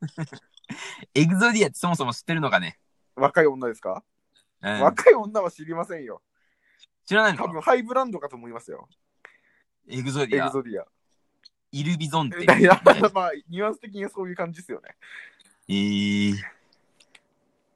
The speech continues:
Speaker 2: だから僕たちは、
Speaker 1: ザラ。
Speaker 2: はい、この配信、若い女にも聞いてもらえるように頑張りましょう。
Speaker 1: <laughs> そんなやつが、二個前の。
Speaker 2: <laughs>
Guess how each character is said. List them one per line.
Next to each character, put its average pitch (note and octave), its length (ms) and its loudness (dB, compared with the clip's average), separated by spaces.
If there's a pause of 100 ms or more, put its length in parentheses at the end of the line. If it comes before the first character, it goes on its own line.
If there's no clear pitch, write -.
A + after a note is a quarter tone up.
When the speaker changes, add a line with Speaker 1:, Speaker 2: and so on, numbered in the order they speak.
(280)
Speaker 2:
だ D#3 100 6
か D3+ 100 8
ら C#3+ 60 8
僕 D#3+ 180 -6
た F#3 120 2
ち - 140 -8
は、 C3+ 120 10
Speaker 1:
ザ A#2 80 6
ラ。 D#3+ 140 6
Speaker 2:
は A#2 60 -2
い、 G#2 40 -14 (140)
こ E3+ 80 -10
の E3 240 -4 (580)
配 D#3 240 -2
信、 D#3 220 -12
若 D3+ 260 2
い G3 60 4
女 D#3 240 -8
に D3 100 -12
も C3 80 -14
聞 - 160 -16
い D3+ 40 -12
て D#3+ 80 -4
も D3+ 100 -4
ら D3+ 100 4
え D3+ 60 2
る D3 80 -4
よ D3+ 100 -4
う D3 40 -6
に C3 100 -14
頑 C3 160 0
張 C#3 100 0
り C#3 60 -6
ま C3+ 100 -8
し C#3+ 80 -10
ょ C#3 40 -6
う。 - 40 -8
Speaker 1:
<laughs> - 60 -16 (1900)
そ F3 160 4
ん F#3+ 60 8
な G#3 80 12
や A3 80 10
つ F#3+ 120 0
が、 G2+ 320 10 (420)
二 C3+ 220 2
個 D#3 160 8
前 B2+ 300 4
の。 F2 180 -14
Speaker 2:
<laughs> - 80 -4